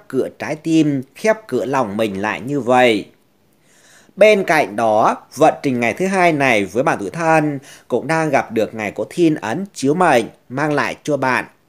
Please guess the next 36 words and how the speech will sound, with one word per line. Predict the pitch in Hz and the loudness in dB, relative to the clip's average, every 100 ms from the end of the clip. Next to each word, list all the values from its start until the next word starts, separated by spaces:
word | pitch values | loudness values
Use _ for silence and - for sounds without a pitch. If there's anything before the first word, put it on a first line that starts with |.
| - | -4
có | 170 | 0
được | 180 127 - _ - | 2 2 0 _ -8
những | 135 - | -6 -6
sáng | - 123 180 - | -6 -6 -6 -4
kiến | 151 214 - | -6 -6 0
tuyệt | 170 - - | 2 2 -4
vời | 113 131 120 104 80 - - - | 0 2 4 2 -4 -14 -20 -6
khi | - 180 | 2 4
bạn | 143 - - | 2 -2 -4
tập | 127 - - | -6 -6 -2
trung | 160 147 | 0 2
vào | 120 90 | 0 0
suy | - 165 | 0 2
nghĩ | 151 131 90 120 208 _ | 2 2 0 -2 -4 _
để | 120 120 | -4 -2
tìm | 147 113 87 | -2 -4 -4
hiểu | 117 92 98 | -8 -8 -8
vấn | 113 180 | -8 0
đề. | 175 139 107 82 - - - | 4 4 4 0 -10 -20 -6
Và | - 131 | -2 0
hôm | 156 151 | 2 0
nay | 151 147 | 2 0
rất | 143 220 - | 2 0 2
tốt | 208 220 - | 0 0 2
cho | 175 | 0
những | 151 120 - | 2 -2 -4
ai | 151 147 139 123 _ | -4 0 0 -2 _
làm | 131 131 107 | -2 0 0
những | 98 76 - | -4 -8 0
công | 170 135 | 2 2
việc | 110 - | -2 -4
liên | 120 156 147 | 0 2 2
quan | 131 143 143 123 | 2 0 0 -2
tới | 123 | -4
nghệ | 165 147 87 - | -2 -4 -4 -6
thuật, | 120 117 | 0 0